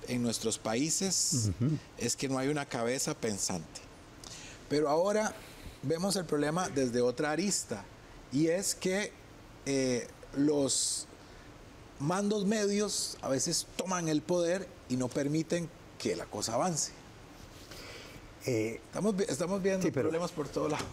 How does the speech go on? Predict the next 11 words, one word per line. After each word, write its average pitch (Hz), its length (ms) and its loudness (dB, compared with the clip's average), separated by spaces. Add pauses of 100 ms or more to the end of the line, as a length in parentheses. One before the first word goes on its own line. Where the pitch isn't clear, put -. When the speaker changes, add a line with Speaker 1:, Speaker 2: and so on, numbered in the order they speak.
(260)
Speaker 2:
No, 156 100 4
no, 156 140 2 (320)
pero 185 380 4 (240)
eso 131 240 4
depende 147 600 2 (180)
del 82 140 -4
jefe. 95 260 2
Ahí 110 60 6
estaba 147 280 2
don 110 240 0
Teodoro. 85 420 0